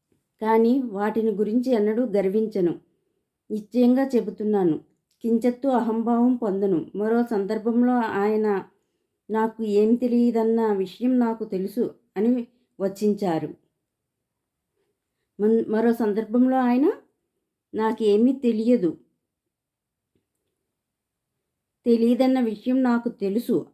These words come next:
అని వచించారు. గురువు బాబా అంటే కర్త అని తనను ఎవరైనా సంబోధిస్తే ఆ పదాలు తనకు ములుకుల్లా సోకుతాయని, లోకంలో తనకు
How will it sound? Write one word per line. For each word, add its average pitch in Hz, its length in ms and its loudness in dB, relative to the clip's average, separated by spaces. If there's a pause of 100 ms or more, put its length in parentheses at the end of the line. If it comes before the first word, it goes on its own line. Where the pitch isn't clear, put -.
అని 262 260 4
వచించారు. 190 720 -2 (1300)
గురువు 233 440 2
బాబా 202 800 -2
అంటే 202 340 -2
కర్త - 600 -12
అని 220 540 0 (180)
తనను 226 260 2
ఎవరైనా 214 400 0
సంబోధిస్తే 208 960 -6 (280)
ఆ 196 80 -6
పదాలు 214 420 0
తనకు 240 600 0 (680)
ములుకుల్లా 247 580 0
సోకుతాయని, 220 960 0
లోకంలో 233 600 0
తనకు 233 600 -2